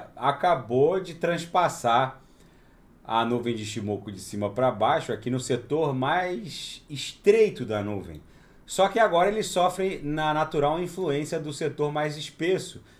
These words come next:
que, como já exaustivamente explicado, não só no meu curso, mas aqui no canal também, o setor espesso da nuvem exerce uma natural força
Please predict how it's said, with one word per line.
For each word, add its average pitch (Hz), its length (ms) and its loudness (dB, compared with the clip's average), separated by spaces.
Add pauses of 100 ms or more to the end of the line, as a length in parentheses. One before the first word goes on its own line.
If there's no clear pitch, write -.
(120)
que, 127 120 -10
como 180 280 0
já 143 300 6
exaustivamente 151 840 -2
explicado, 107 580 0
não 131 160 -4
só 120 220 -2
no 110 40 -4
meu 104 200 -2
curso, 95 360 -12
mas 95 380 -8 (240)
aqui 98 240 -10
no 101 80 -6
canal 95 300 -6
também, 123 420 -6 (560)
o 170 220 -2
setor 135 460 0
espesso 135 580 -4
da 101 160 -4
nuvem 110 480 -4
exerce 113 520 -2
uma 120 140 -4
natural 120 400 0
força - 640 -6